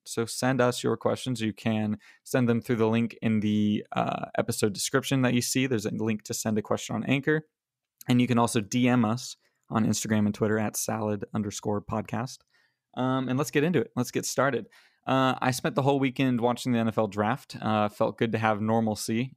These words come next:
And, um, and it's funny now to be going back into ads after watching literally the same five coronavirus ad responses, uh,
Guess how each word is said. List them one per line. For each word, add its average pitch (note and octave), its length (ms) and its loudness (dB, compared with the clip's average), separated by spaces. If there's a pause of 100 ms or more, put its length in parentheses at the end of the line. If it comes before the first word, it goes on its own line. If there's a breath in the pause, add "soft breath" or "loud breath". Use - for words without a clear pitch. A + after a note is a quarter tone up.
(120)
And, A2 420 0
um, G#2+ 460 2 (880 loud breath)
and A2+ 460 0
it's A2 160 -4
funny C3 260 2
now A#2+ 180 4
to A#2 60 0
be A2+ 120 2
going A#2 200 2
back A2 240 0
into A2 260 0
ads A2+ 500 0
after G#2+ 680 0
watching G#2+ 720 -2 (100)
literally A2+ 400 2
the G#2 120 0
same G#2+ 460 0
five G#2 600 -2
coronavirus G#2 720 0
ad G#2+ 180 0
responses, G2+ 880 -4
uh, G#2 300 -2